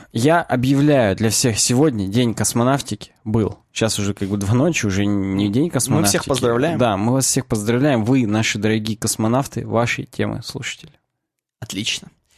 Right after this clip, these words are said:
Speaker 2: Ты как-то слишком, э, зашёл круто, потому что там такие темы. Антипаттерн, например, первая тема, очень быстрая. Нам предложила её Вианна. Я думаю, что это всё-таки девушка.
Speaker 1: Будем надеяться.
Speaker 2: Говорит: «Привет, вы как-то говорили про Patreon. Похоже, я упустила, чем дело закончилось».
Speaker 1: Не упустила, ничем пока и не закончилось.
Speaker 2: Знаешь,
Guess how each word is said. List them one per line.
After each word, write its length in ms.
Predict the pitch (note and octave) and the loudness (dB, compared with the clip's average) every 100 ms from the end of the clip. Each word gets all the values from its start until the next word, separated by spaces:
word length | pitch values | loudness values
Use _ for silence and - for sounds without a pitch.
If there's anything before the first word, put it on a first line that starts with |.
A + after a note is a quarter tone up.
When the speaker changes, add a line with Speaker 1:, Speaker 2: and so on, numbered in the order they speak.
| _ _ - | _ _ -8
Speaker 2:
Ты 80 | |
как-то 240 | C#3 E3 D#3 | -6 -4 -4
слишком, 520 | - F3+ - A2 F#2 | -2 -2 -2 -2 -4
э, 160 | - A2 | -4 -4
зашёл 360 | A#2 - A#2 | -2 -2 -2
круто, 340 | A2+ D3+ G#3 F#2+ | 0 -2 -2 -4
потому 120 | A#2+ | -4
что 100 | - | -4
там 140 | B2+ | -4
такие 240 | - - B2 | -4 -6 -4
темы. 300 | F3+ F3+ - | -2 -2 -2
Антипаттерн, 640 | D3+ F3+ F3+ E3+ - G2+ F2+ | -2 -2 -2 -4 -2 -2 -2
например, 320 | D#2 E2+ F#2+ | -4 -4 -4
первая 300 | A2+ G2 F#2 | -4 -2 -2
тема, 200 | - E3+ | -2 -4
очень 320 | - F3 F3+ | -4 -4 -4
быстрая. 460 | A2 G#2+ - - D3 _ _ _ - | -4 -8 -10 -14 -16 _ _ _ -6
Нам 140 | G#3 | -4
предложила 580 | G3+ C3+ B2 F3 D3 - | 0 -2 0 0 2 0
её 260 | - B2+ C3+ | 0 0 0
Вианна. 580 | A#2 G#2 G2+ B2+ C#3 - | 0 0 0 -2 -4 -4
Я 120 | C3 | -4
думаю, 180 | A#2+ A2+ | -2 -2
что 140 | - G2+ | -4 -6
это 100 | - | -10
всё-таки 260 | - - | -14 -8
девушка. 400 | G#2 A#2 D3+ - - - | -4 -2 -4 -8 -20 -10
Speaker 1:
Будем 260 | G#2+ B2 B2 | -2 0 2
надеяться. 460 | A#2 G#2 F#2+ - | 0 0 -2 -2
Speaker 2:
Говорит: 180 | C#3+ B2+ | -2 -2
«Привет, 360 | G#3 B3 A3+ - | 0 0 0 -2
вы 140 | B2+ D3 | -2 -2
как-то 220 | A3+ F#3+ | -2 -2
говорили 260 | D#3 G3 G3+ | 0 0 0
про 200 | D3 C3+ | 0 0
Patreon. 540 | C#3 D#3 F3+ D3 - | 0 0 0 0 -2
Похоже, 360 | A2+ - A3 E3+ | -4 -2 0 2
я 100 | C#3 | 0
упустила, 420 | A#2+ - G#3+ E3+ | 0 -4 -2 -2
чем 220 | - D3+ | -2 -2
дело 200 | C3+ C3 | 0 -2
закончилось». 500 | A#2 A#2 - - - B2 | -2 -6 -8 -12 -8 0
Speaker 1:
Не 140 | C3+ | 0
упустила, 480 | E3+ E3 - C3+ F#2 | 2 0 0 2 2
ничем 380 | G#2+ - E3 D3+ | 0 0 0 0
пока 240 | A#2+ A#2+ | 0 0
и 100 | A2 | 0
не 140 | A2 A2 | 0 0
закончилось. 540 | G#2+ - G#2 G#2 C3 | 0 -4 -6 -6 -2
Speaker 2:
Знаешь, 200 | F#3 - | -2 -2